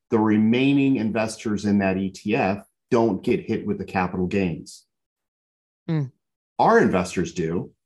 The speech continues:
Speaker 1: okay, which hopefully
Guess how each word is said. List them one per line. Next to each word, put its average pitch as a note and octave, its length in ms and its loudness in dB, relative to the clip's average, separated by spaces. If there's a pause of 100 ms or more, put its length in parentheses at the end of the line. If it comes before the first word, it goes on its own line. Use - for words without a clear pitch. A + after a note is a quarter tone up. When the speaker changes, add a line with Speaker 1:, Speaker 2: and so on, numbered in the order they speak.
(220)
Speaker 1:
okay, F2+ 400 -6 (760)
which - 440 -2 (1600)
hopefully G2+ 800 0